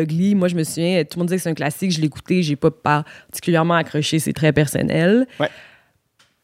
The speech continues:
Speaker 1: Mais quand j'ai vu The Godfather, j'ai vraiment comme saisi, euh,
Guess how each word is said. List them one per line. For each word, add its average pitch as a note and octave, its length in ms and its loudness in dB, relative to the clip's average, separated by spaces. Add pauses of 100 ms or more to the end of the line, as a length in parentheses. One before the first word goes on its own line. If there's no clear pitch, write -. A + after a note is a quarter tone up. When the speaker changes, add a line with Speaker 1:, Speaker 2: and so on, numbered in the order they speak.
Speaker 1:
Mais F3 200 2
quand A#3+ 360 2
j'ai G#3 160 4
vu F3 220 -2
The E3+ 140 4
Godfather, F3 840 0
j'ai E3 180 -4
vraiment E3+ 340 2
comme E3 200 -2
saisi, F3 840 -2 (1200)
euh, D3+ 400 2